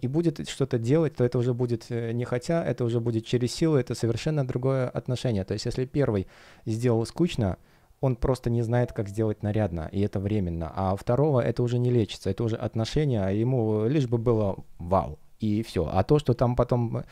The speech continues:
не пойми как и чего найти в этом макете, что пользоваться невозможно, что поддерживать невозможно, это его не волнует. Ему главное, чтобы креатива было через край.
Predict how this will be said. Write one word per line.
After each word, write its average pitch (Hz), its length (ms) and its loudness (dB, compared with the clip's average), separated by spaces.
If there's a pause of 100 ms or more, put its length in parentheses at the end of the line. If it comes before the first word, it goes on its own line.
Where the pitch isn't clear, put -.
(300)
не 117 120 2
пойми 127 280 4
как 120 260 0
и 117 100 0
чего 120 360 4
найти 117 320 2
в 113 60 4
этом 120 180 0
макете, 123 580 0
что 120 200 -4
пользоваться 117 500 2
невозможно, 123 680 2
что 113 480 0
поддерживать 113 600 4
невозможно, 127 680 2 (400)
это 113 400 2
его 110 380 2
не 110 140 -2
волнует. 101 460 0 (200)
Ему 98 220 -2
главное, 117 300 2
чтобы 104 260 -4
креатива 110 460 -2
было 104 320 0
через 98 280 -4
край. - 220 -6